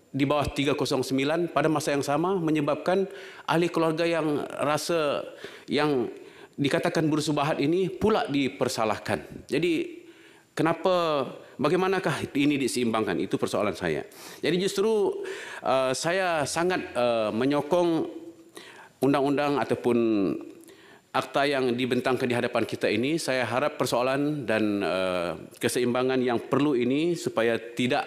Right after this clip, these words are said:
uh, uh, menyebabkan ahli keluarga yang bersedih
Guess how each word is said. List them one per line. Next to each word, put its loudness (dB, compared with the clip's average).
uh, 0
uh, 0
menyebabkan 0
ahli 0
keluarga 0
yang 0
bersedih 0